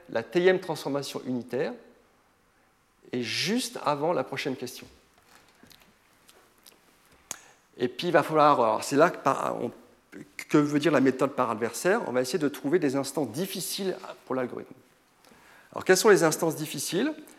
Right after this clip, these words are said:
Il y en a une que je vais noter, euh, vecteur zéro,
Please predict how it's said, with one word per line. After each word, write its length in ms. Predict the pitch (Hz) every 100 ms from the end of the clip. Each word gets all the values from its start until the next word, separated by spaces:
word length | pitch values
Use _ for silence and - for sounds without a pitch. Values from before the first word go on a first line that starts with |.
| - - _ _ _ _ _
Il 60 | -
y 20 |
en 80 | 139
a 100 | 143
une 140 | 175
que 80 | -
je 80 | 127
vais 60 |
noter, 380 | 135 135 147 151
euh, 380 | 127 113 107 104
vecteur 400 | 98 147 147 139
zéro, 500 | 110 113 123 160 233